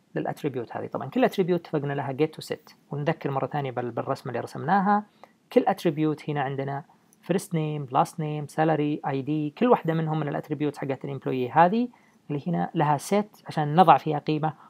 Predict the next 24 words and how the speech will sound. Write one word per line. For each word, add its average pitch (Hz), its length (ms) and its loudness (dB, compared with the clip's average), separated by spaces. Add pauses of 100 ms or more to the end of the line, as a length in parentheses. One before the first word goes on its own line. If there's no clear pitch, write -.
(120)
ولها 165 140 4
get 175 220 2
عشان 147 200 -6
ناخذ 151 280 2
منها، 135 360 -8 (800)
آه، 120 360 -2
قيمة. 113 340 0 (840)
آه، 147 560 4 (140)
آه، 127 140 -2
طيب. 147 260 2 (480)
آه، 156 160 4
ف-، 165 420 6 (220)
ففي 131 720 2
ال-، 294 320 6
ال-، 165 240 -2
ال-، 147 240 -2
ال-، 135 220 -4
ال-، 127 260 -10 (240)
ال-، 62 400 -8 (600)
آه، 165 680 -14
في 220 280 2
ال-، 175 40 0
ال-، 92 160 -2
الاتريبيوت، 160 640 0